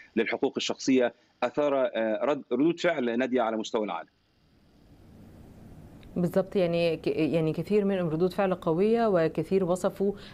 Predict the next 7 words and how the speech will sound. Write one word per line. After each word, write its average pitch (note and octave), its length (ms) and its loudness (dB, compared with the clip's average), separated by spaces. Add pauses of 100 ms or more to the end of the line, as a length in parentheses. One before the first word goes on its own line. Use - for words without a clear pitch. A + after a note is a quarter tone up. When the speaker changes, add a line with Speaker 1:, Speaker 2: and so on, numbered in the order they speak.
Speaker 2:
ما E3+ 120 2
حدث F#3+ 380 -4
ب-، F3+ 420 0
آه، D#3+ 280 0
يعني D#3+ 320 0
فكرة - 380 -4
اعتقال، F3+ 500 0